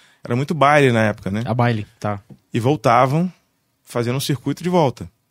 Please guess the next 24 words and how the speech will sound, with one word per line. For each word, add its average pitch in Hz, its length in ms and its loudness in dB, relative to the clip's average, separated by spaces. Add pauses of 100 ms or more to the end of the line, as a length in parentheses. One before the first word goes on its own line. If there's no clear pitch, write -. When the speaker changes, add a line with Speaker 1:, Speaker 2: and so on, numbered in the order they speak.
(120)
Speaker 1:
Então, 131 160 -4
meus 143 180 -4
tios, 143 300 -4
um 139 100 -2
era 117 100 2
técnico 110 360 -4
de - 80 -10
som, 143 480 -4
o - 60 -10
outro, 104 340 -12
o 107 40 -4
Darli 110 240 2
era 113 140 4
músico, 123 640 -2
aí 120 100 -6
o - 60 -4
outro 123 200 -8
dirigiu 120 440 2
o 113 40 2
ônibus 131 520 2
e - 20 0
era 117 140 2
bateria. 117 520 0
Então, 180 240 -4